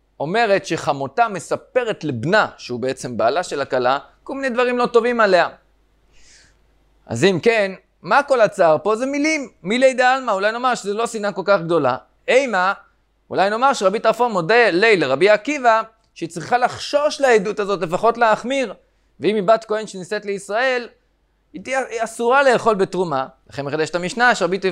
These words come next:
טרפון חולק גם בעדות שכלה מעידה לחמותה, שהיא כל כך לא נאמנת, שאפילו לא צריך לחשוש,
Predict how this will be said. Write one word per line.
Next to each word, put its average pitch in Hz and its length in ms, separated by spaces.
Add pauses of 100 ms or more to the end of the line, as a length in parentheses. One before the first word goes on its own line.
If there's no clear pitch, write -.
(260)
טרפון 180 320
חולק 185 300
גם 196 220
בעדות 185 320
שכלה 170 520
מעידה 139 360
לחמותה, 170 520
שהיא 135 220
כל 220 160
כך 208 140
לא 220 120
נאמנת, 254 440
שאפילו 233 340
לא 254 40
צריך 233 180
לחשוש, 254 600